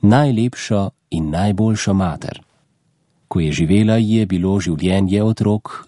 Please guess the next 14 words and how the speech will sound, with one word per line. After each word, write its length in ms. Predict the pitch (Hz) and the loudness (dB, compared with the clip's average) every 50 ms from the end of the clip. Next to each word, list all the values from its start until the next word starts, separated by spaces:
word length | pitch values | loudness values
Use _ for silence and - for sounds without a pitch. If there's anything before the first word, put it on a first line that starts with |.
| _ - | _ 0
ljubše 440 | 117 107 117 104 - - - 80 73 | 2 2 2 2 0 -4 -6 -4 -4
od 160 | 71 69 71 | -4 -4 -4
njenega. 420 | 80 80 71 69 65 60 57 53 - _ _ _ _ _ _ _ _ _ _ _ _ _ _ _ _ _ _ _ _ _ _ _ _ _ _ | -4 -2 -4 -4 -4 -6 -8 -8 -10 _ _ _ _ _ _ _ _ _ _ _ _ _ _ _ _ _ _ _ _ _ _ _ _ _ _
Ko 120 | - - | 0 2
je 140 | 107 95 87 | 2 4 2
umrla, 480 | 82 87 110 135 131 - 82 78 71 71 | 2 2 2 2 0 -2 -4 -6 -6 -6
je 320 | 71 78 80 78 76 - - | -6 -6 -4 -4 -4 -6 -6
umrla 440 | - 87 78 78 90 92 85 87 87 | -6 -4 -2 -2 -2 0 0 -2 -2
tako, 540 | - 87 82 - - 98 101 104 107 107 - - _ _ _ | -2 -4 -4 0 0 2 2 2 2 0 -2 -6 _ _ _
da 120 | - 87 90 | -4 0 0
nisem 340 | 95 92 87 - 80 78 76 | 2 2 0 0 -2 -4 -4
za 120 | 78 76 | -4 -6
to 160 | - 80 76 | -6 -6 -4
vedel. 320 | 82 78 76 67 62 50 | -2 -4 -2 -4 -4 -8